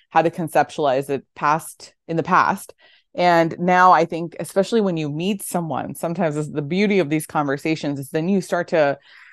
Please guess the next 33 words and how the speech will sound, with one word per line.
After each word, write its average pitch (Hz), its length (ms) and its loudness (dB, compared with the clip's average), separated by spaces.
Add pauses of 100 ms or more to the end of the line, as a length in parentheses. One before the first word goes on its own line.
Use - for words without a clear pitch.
(460)
both 233 380 4
have 294 180 4
this, 233 160 -2
like, 180 140 4
sort 190 220 0
of 175 80 -2
magnetic 170 440 -2
energy 156 440 -2
that 147 160 -2
feeds 185 260 -6
off 190 180 2
each 175 140 -8
other. 151 260 -2
And 156 160 -2
you 160 80 -4
start 170 260 -2
to 190 120 0
understand 151 560 -2
what's 165 280 0
this 175 200 0
concept 160 500 0
you've 139 140 -2
been 135 140 -2
trying 147 260 2
to 143 80 -4
articulate 139 560 0
this 131 180 -6
whole 135 220 2
time. 131 500 0 (540)
And 180 460 6
I 196 100 6
met 233 260 6
Jagisha 151 920 2